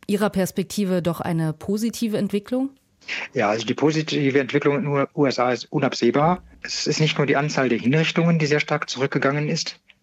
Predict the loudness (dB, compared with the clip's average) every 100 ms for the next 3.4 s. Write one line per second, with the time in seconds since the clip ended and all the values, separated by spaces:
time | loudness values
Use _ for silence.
0 | _ -6 -2 -2 -2 0 0 2 2 2
1 | 2 2 0 -2 _ _ -6 0 2 2
2 | 0 2 0 0 0 0 -2 -2 -2 0
3 | 2 2 0 -2